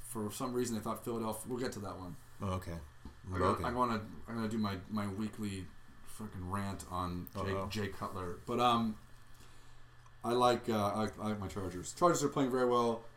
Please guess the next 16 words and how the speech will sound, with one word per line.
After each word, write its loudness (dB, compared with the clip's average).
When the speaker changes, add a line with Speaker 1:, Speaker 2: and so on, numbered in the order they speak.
Speaker 1:
Denver's 4
lost 2
three 2
games 2
in 0
a 0
row. 2
Chargers -4
have -4
won 0
three -4
games -6
in -8
a -6
row. -8
Speaker 2:
Yeah, 6